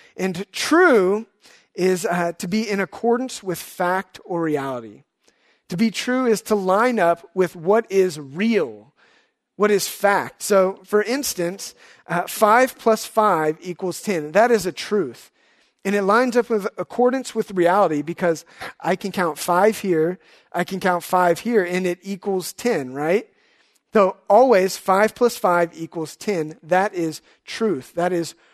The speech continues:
reality. And so we know that it's a truth. Then we have to wonder, what does this have to do with Jesus? Why did he claim this of himself?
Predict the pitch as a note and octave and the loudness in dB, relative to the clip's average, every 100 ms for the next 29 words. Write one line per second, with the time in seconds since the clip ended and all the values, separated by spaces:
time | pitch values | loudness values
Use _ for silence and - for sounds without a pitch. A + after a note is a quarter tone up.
0 | _ _ C#3+ D3+ G3 F#3+ F#3 G#3+ D#3+ C3 | _ _ -16 -6 0 2 4 6 4 0
1 | C3+ D#3+ F3+ E3+ - E3+ E3 D#3 F3+ G#3 | -8 -10 -10 -8 -4 -2 -2 0 2 2
2 | E3 C#3+ - C#3+ - F#3 G#2+ _ _ _ | 0 -4 -6 -12 -8 -8 -8 _ _ _
3 | _ _ G#3+ B3 A3+ A3 G#3 G3+ G3 - | _ _ 0 2 2 2 0 0 -4 -8
4 | - _ - A3+ A#3 B3+ B3 G#3+ E3+ - | -20 _ -4 -4 -2 -8 -8 -8 -8 -8
5 | D3+ C3 A#2+ C3 _ _ _ _ F#3 E3 | -14 -12 -12 -14 _ _ _ _ -8 -8
6 | C#3+ G3+ G#3 C3+ - F#3 G#3 E3+ G#3 G3+ | -8 -8 -8 -12 0 2 2 -2 -6 -8
7 | - G3+ G3+ G3 E3 C3+ B2+ - C3 C3 | -6 -4 -2 -4 -8 -12 -14 -12 -12 -12
8 | B2+ - A#2 A2 - | -16 -14 -14 -16 -18